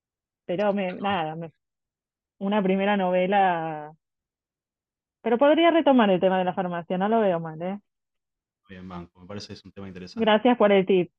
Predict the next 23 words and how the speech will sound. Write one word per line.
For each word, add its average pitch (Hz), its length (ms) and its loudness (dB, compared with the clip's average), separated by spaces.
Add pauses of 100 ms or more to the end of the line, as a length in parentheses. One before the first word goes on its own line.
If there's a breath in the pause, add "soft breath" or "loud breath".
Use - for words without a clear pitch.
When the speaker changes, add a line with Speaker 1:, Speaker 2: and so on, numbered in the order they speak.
(160)
Speaker 2:
<laughs> 147 800 -8 (440)
No, 117 160 0
también, 143 240 0
viste, 135 240 -4
porque 101 220 -8
uno 110 220 -6
como 92 180 -14
está 110 200 -10
a 110 40 -6
veces 113 200 -10
metido, 117 400 -10 (460)
igual 156 160 0
también 175 260 0
puede, 165 360 0
o 120 60 -8
sea, 131 160 -4
creo 208 140 -6
que 214 60 -6
pueden 160 120 -2
ser 135 120 -6
las 127 100 -2
dos 127 80 -12
cosas. 104 440 -8